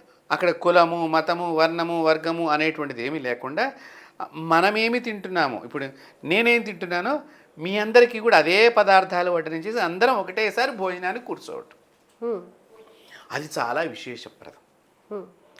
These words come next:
Speaker 1: అన్నదానం అంటే ఏమిటి? కొన్ని దోషాల నివృత్తికి, పితృదేవతల యొక్క సంతుష్టికి, వంశవృద్ధికి, లేనివారి యందు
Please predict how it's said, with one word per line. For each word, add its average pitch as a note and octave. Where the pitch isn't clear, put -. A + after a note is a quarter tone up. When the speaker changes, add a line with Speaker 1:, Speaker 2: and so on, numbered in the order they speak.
Speaker 1:
అన్నదానం A#3+
అంటే G#3+
ఏమిటి? G3
కొన్ని E3
దోషాల D3+
నివృత్తికి, A#2
పితృదేవతల F3
యొక్క A#2
సంతుష్టికి, B2
వంశవృద్ధికి, C3+
లేనివారి D3+
యందు B2+